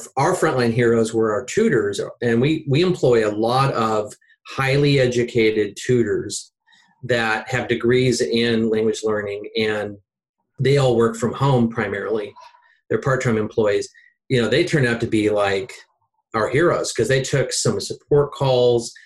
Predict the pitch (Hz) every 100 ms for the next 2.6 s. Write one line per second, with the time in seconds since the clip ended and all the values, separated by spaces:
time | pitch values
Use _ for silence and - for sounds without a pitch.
0 | _ _ _ - 139 120 156 151 123 131
1 | 110 120 120 113 113 110 107 110 107 101
2 | - 135 117 107 98 92